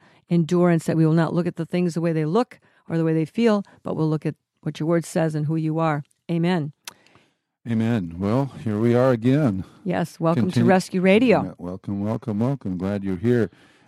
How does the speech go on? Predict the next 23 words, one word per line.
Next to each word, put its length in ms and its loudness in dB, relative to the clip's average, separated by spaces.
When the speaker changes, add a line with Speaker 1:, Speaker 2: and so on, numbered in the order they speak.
Speaker 2:
Uh, 320 4
we're 540 2
going 240 4
through 180 0
the 100 2
book 200 0
of 120 -6
Mark, 540 0
and 340 -6
today 340 0
we 220 0
have 160 -8
come 380 -10
to 280 -10
Mark 340 -10
chapter 480 -8
six. 680 -6
Speaker 1:
Mm-hmm. 320 -4
Speaker 2:
And, 520 -2
um, 520 0
it, 220 -8
it, 340 -14
Jesus, 800 0